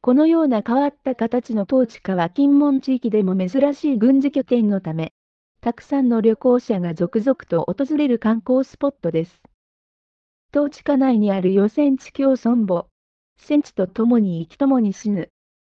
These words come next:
というスローガンには、島で命を一つにした軍人の苦労や毅然とした態度が現れています。金門国家公園管理所による改装を経て、二千十九年一月十八日に正式に開放されました。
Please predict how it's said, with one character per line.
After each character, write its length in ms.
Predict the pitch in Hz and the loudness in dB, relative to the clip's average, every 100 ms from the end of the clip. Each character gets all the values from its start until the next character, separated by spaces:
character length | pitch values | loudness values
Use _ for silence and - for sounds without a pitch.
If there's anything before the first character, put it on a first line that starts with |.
| - | -4
と 120 | 277 | 0
い 160 | 269 | 0
う 40 | 240 | 0
ス 140 | - | 0
ロ 160 | 254 262 | 2 4
ー 40 | |
ガ 80 | 247 | 2
ン 120 | 226 | 0
に 120 | 185 | -2
は、 180 | 175 160 _ _ _ _ _ _ | -2 -6 _ _ _ _ _ _
島 320 | - 269 285 | -2 2 2
で 100 | 247 | 2
命 420 | 226 285 285 247 | 2 2 0 -2
を 60 | 208 | -4
一 220 | - 269 | -4 -8
つ 160 | - | -4
に 120 | 240 220 | -2 -2
し 100 | - | -4
た 140 | 185 | -6
軍 260 | 180 254 277 | 0 0 2
人 160 | 277 | 2
の 100 | 269 | 0
苦 180 | - 247 | 0 0
労 160 | 277 269 | 2 2
や 180 | 214 | 0
毅 160 | 190 196 | -2 0
然 240 | 262 285 | 2 2
と 120 | 269 247 | 2 -4
し 100 | - | -2
た 120 | 202 | -4
態 240 | 240 240 | 0 -2
度 120 | 233 | 0
が 200 | 185 165 | -2 -2
現 300 | 170 240 262 | 0 2 2
れ 140 | 285 262 | 2 0
て 100 | 214 | -2
い 160 | 196 | -2
ま 140 | 180 175 | -2 -6
す。 140 | _ _ _ _ _ _ _ _ _ _ _ _ | _ _ _ _ _ _ _ _ _ _ _ _
金 280 | - 294 302 | -2 2 4
門 200 | 311 294 | 4 2
国 160 | 294 269 - | 0 -4 -4
家 120 | 220 | -8
公 240 | - 247 | -2 0
園 160 | 302 294 | 2 0
管 220 | 285 277 | 0 -2
理 120 | 262 | -2
所 160 | 262 269 | -2 0
に 160 | 226 202 | 0 0
よ 120 | 190 | -2
る 120 | 175 | -4
改 240 | - 233 | -4 -2
装 240 | 254 269 254 | -2 0 -2
を 40 | |
経 160 | 233 220 | -2 -8
て、 260 | - 165 - _ _ _ - | -6 -8 -10 _ _ _ -2
二 140 | 214 | -2
千 280 | 208 302 254 | 0 2 2
十 220 | 247 262 | 0 -2
九 300 | - 277 294 | 0 0 2
年 240 | 269 240 | 2 0
一 200 | 185 - | -2 -4
月 320 | 247 254 - 220 | -4 -4 -4 -4
十 220 | 233 277 | -2 -2
八 240 | 277 262 | -2 -2
日 300 | 226 196 - | -2 -2 -4
に 160 | 196 170 | -4 -4
正 220 | - 262 | 0 0
式 260 | - - 214 | -2 -6 -6
に 120 | 180 | -6
開 280 | - 214 240 | -6 -4 -2
放 200 | 254 247 | -2 -2
さ 140 | - | -4
れ 140 | 185 | -4
ま 120 | 175 180 | -4 -4
し 120 | - | -8
た。 180 | - | -12